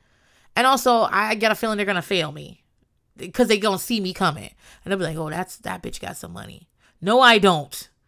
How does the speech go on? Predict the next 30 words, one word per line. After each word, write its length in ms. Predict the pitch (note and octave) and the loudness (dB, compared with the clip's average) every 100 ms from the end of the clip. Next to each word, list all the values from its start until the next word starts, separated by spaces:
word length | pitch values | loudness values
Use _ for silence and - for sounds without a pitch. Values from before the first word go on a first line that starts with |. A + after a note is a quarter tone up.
| _ _ _ _ | _ _ _ _
And 240 | G#3+ E3+ B3 | 0 2 0
so, 220 | C4 C4+ C#4+ | -2 -2 -2
and 480 | C#4 - - - G#3 | -2 -8 -20 -6 -2
they're 100 | G#3 | 0
like, 200 | F3 F3 | 0 0
"Oh, 140 | F#3 | -2
we're 180 | F3+ G3 | 0 -2
just 100 | E3+ | -2
gonna 160 | F3 | -4
tell 220 | D3 D#3+ D#3+ | -4 -6 -4
her, 100 | D#3 | -6
like, 280 | D3 D3 | -8 -10
her 280 | E3 D3+ C#3+ - _ _ - | -6 -6 -6 -16 _ _ -14
doohickey's 600 | D#3 G3+ E3 E3 D3+ C#3+ | -4 -2 -2 -6 -8 -14
fucked 320 | - - C3 D#3+ | -12 -12 -8 -8
up 180 | A#2+ | -8
and 80 | C3+ | -10
she 100 | - | -10
gotta 180 | D#3 C#3+ | -6 -6
get 180 | C#3 D#3 | -6 -8
that 160 | D#3 | -10
for 160 | D3+ D3+ | -12 -16
inspection." 440 | D#3 - - - - - - | -14 -14 -14 -14 -18 -20 -8
So 120 | - | 4
I 160 | B3+ C4+ | 6 6
never 560 | A#3 G#3+ G#3+ G3+ F3+ | 2 2 4 4 2
do 200 | E3+ F3 | -2 0
it. 100 | F3 - | 0 2
I, 140 | F3 | 2
like, 400 | F3+ E3 D#3 D3 | 2 -2 -4 -6